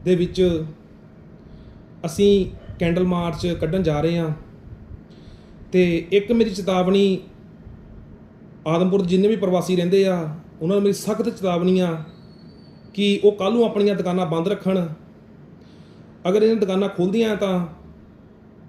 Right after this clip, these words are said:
ਉਹ ਆਪਣੀ ਜ਼ਿੰਮੇਵਾਰ ਆਪ ਹੋਣਗੇ। ਤੇ ਮੇਰੀ ਸਾਰੇ ਸਾਥੀਆਂ ਨੂੰ ਬੇਨਤੀ ਆ ਕਿ ਕੱਲ੍ਹ ਨੂੰ ਪੰਜ ਵਜੇ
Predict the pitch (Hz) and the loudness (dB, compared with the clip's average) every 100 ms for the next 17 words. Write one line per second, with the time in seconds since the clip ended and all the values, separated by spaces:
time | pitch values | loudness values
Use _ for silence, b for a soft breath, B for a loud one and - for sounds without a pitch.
0 | - - - 226 214 220 220 220 208 - | -20 -20 0 2 2 2 2 2 -2 -6
1 | - - - - - - - 156 180 190 | -16 -20 -20 -20 -20 -18 -10 0 2 4
2 | 196 190 175 156 - - - - - - | 2 2 -2 -8 -16 -18 -18 -18 -18 -20
3 | - - - - - 165 180 185 202 196 | -20 -18 -16 -12 -4 -2 0 0 2 2
4 | 170 156 - - - - - - - - | 0 -4 -12 -16 -16 -16 -16 -16 -18 -20
5 | - - - - - - - - - - | -20 -20 -20 -18 -18 -18 -16 -16 -16 -18
6 | - - - 208 208 214 - 190 240 233 | -18 -20 -4 0 4 4 2 2 2 2
7 | 190 202 202 185 180 185 202 202 208 190 | -2 0 0 0 0 0 -2 -2 -6 -2
8 | 196 220 214 185 180 - - - - - | 0 2 2 0 -4 -14 -20 -20 -20 -20
9 | - - - - - - - - - - | -20 -20 -18 -18 -20 -20 -20 -20 -10 -4
10 | 190 202 208 185 | 0 2 2 4